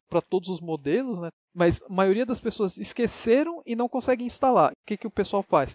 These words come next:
Troca bios. Os caras hoje, eles usam um chipzinho genérico que todo mundo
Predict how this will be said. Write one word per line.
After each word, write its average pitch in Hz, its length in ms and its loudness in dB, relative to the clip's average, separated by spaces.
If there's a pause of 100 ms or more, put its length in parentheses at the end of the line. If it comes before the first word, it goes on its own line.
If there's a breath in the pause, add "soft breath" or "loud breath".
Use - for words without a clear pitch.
(160)
Troca 185 280 4
bios. 190 240 -2 (400)
Os - 60 -14
caras - 280 8
hoje, 233 180 -2
eles 226 180 -4
usam 214 440 -4
um 202 40 -4
chipzinho 190 1000 -4
genérico 185 600 2
que - 120 -14
todo 190 340 -2
mundo 185 300 -8